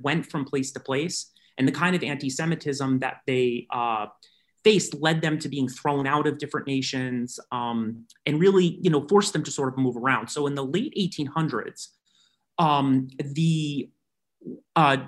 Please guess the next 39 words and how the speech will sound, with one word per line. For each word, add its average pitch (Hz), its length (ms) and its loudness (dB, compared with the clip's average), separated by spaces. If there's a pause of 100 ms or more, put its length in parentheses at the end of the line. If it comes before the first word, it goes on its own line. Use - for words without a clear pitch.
Jewish - 380 2
people, 190 320 0
what 135 120 -2
they 156 80 0
started 180 360 0
to 160 80 -6
do 160 160 -2
is 135 80 0
they 139 100 0
started 202 340 -2
to - 60 -4
buy 151 380 2
up 160 140 -4
land 127 340 -2
in 123 140 -2
Palestine. 107 600 -2
And 127 80 0
that's 165 200 4
how 180 100 4
we 147 80 0
can 135 160 -2
kind 135 200 2
of 123 80 0
get 131 160 2
into 131 160 -2
talking 127 320 0
about 120 200 -4
Palestinians 117 640 -2
now. - 140 -8 (580)
So, 175 580 2 (260)
um, 156 380 4
when 180 140 8
we 262 220 4
talk 285 240 0
about - 220 -2
Palestine, 127 640 0
we're 147 160 2
really 180 360 4
talking 160 500 -2